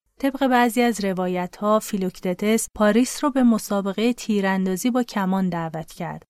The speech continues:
و با تیر زهرآگین اون رو زخمی کرد که سرانجام باعث مرگ اون شد.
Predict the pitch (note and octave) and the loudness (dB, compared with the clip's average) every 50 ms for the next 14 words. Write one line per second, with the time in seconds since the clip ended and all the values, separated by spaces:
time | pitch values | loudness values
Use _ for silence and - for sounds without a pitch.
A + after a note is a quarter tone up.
0 | _ - G3+ G3 E3 G3 F#3 F#3 - - G#3 G3+ G3 F3+ F3 E3 - - E3+ E3+ | _ -2 -2 0 0 0 -2 -2 -4 -2 -2 0 0 0 -2 -4 -4 -4 -4 -4
1 | E3 - - G3 F#3 F3 E3+ - - A3+ C4+ D4+ D#4+ - _ - - - - G#3 | -4 -6 -6 -4 -4 -4 -4 0 2 4 4 4 4 0 _ -14 -20 -10 -4 0
2 | G#3 A3+ A#3 A#3+ C4+ C4+ C4+ C4 G#3+ F#3 F#3+ F#3 F3 - - - - F#3 F3+ - | 2 4 4 4 4 4 4 2 0 -2 -2 -4 -4 -4 -6 -6 -4 -4 -4 -6
3 | - E3+ D#3+ D#3 - _ _ _ - G#3 - G#3+ G#3 G3+ G3+ G3+ G3+ F#3+ A#3 B3 | -8 -12 -12 -14 -16 _ _ _ -8 -4 -2 0 0 0 0 0 -2 0 0 0
4 | B3+ A#3+ A3 F#3+ F3+ F#3+ - - - A#3+ B3 B3 B3+ A#3+ _ G#3+ G#3 A3 A3+ A3+ | 2 2 0 0 -2 -4 -4 -4 -2 -2 0 -2 -2 -4 _ -2 0 0 2 2
5 | A3 G#3 F#3+ - E3 D#3+ E3 E3 E3 E3 D#3+ - - - - | 2 0 -2 -6 -10 -10 -10 -10 -12 -12 -14 -16 -18 -20 -20